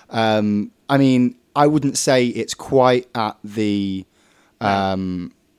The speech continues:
at the quality of The Raid, but, like, it's not far off. There's some genuinely good, um, choreography in this,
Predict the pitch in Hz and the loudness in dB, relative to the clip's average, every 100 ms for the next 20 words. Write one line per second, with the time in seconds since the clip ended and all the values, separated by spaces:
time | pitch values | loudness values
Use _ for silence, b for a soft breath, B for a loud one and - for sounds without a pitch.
0 | _ - 120 110 - 120 104 - 107 95 | _ -10 -10 -8 -2 0 0 -2 -4 -4
1 | 101 98 95 95 87 113 104 113 135 143 | -4 -2 -2 -2 -4 -4 -2 -4 -4 -4
2 | 160 240 220 - 185 175 175 127 160 185 | 0 -2 -2 0 4 4 4 2 0 0
3 | - 143 - 185 190 175 160 151 127 151 | -2 -4 0 0 2 0 0 0 2 6
4 | 147 143 - B B B B 120 117 113 | 6 6 2 B B B B 0 2 2
5 | 110 107 101 - - 127 120 117 - 120 | 2 -2 -4 -6 0 2 2 -2 -2 -2
6 | 113 113 104 - | 0 -2 -4 -8